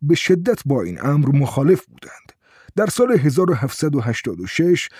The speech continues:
پیمان دو جانبه بر صنعت نساجی فرانسه تأثیر بسیار بدی بر جا گذاشته و با ظهور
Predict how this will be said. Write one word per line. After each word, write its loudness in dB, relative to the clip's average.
پیمان 2
دو 2
جانبه 0
بر -2
صنعت -2
نساجی 0
فرانسه -2
تأثیر -2
بسیار 0
بدی 0
بر -2
جا -4
گذاشته -6
و 2
با 4
ظهور 0